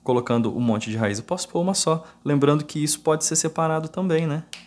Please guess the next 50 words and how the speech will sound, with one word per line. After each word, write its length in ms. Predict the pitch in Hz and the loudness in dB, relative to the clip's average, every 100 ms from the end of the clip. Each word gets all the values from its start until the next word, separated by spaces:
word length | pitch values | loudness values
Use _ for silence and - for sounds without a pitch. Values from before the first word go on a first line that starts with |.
| - | -12
Então 220 | 160 196 | -4 0
agora 260 | 202 196 202 | 0 -2 -6
o 20 | |
que 80 | 214 | -8
que 100 | 196 | -8
eu 40 | |
vou 100 | 180 | -10
fazer? 240 | - 156 127 | -6 -2 -2
Eu 60 | |
vou 100 | 135 | -2
cortando, 520 | 147 202 226 196 139 | -2 -4 0 0 2
ó. 120 | 98 110 - - - | 0 -2 -14 -20 -14
É 80 | 85 | -8
como 200 | - 185 | -4 -4
se 120 | 180 | -4
tivesse 360 | 170 170 170 175 | -2 0 0 -2
a 40 | |
passagem 540 | 180 190 - 160 175 | -4 -2 2 2 2
pra 160 | 170 170 | 0 -2
sair. 400 | 170 196 170 147 - | -2 -2 -2 -4 -4
Olha 160 | 156 | 0
lá, 180 | 127 104 - - - | 0 0 -6 -20 -18
o 80 | - | -10
dois, 380 | 123 139 185 185 | -2 2 2 2
ó, 80 | 127 | 0
tem 160 | 127 | 0
uma 100 | 131 | -4
passagem 460 | 139 160 - 151 156 | -2 -4 -4 -4 -4
pra 160 | 151 156 | -6 -8
sair, 360 | - 180 165 | -4 -4 -2
ó. 100 | 113 - | -4 -8
Ele 140 | - - | -12 -14
pagou 400 | - 139 117 127 | -6 -2 0 0
a 60 | |
passagem 680 | 156 190 - 160 185 220 - _ _ _ _ | 0 -4 -4 -2 -2 -2 -4 _ _ _ _
e 80 | 117 | -8
saiu. 420 | - 175 175 127 - _ _ _ | -6 -4 -4 -4 -10 _ _ _
Então 200 | - 120 | -6 -2
daqui, 320 | 120 120 180 | -2 -6 -6
ó, 120 | 165 113 - | -6 -6 -12
esse 180 | - 120 | -8 -8
aqui 140 | 113 117 | -8 -8
também 240 | 110 98 | -8 -6
paga, 400 | - 156 175 175 | -4 -4 -4 -6
esse 180 | 127 123 | -10 -10
também 220 | 120 113 | -6 -6
paga, 380 | 107 147 175 170 | -6 -6 -6 -6
esse 180 | 160 160 | -8 -8
também 220 | 165 170 | -6 -6
paga. 320 | 165 131 131 | -4 -6 -6